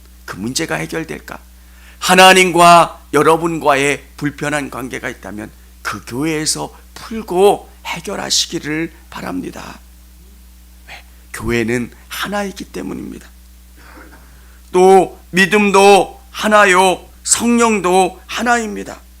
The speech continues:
주님도 한 분이시고 세례도 하나입니다. 그래서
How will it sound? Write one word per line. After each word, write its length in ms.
주님도 480
한 220
분이시고 760
세례도 560
하나입니다. 560
그래서 680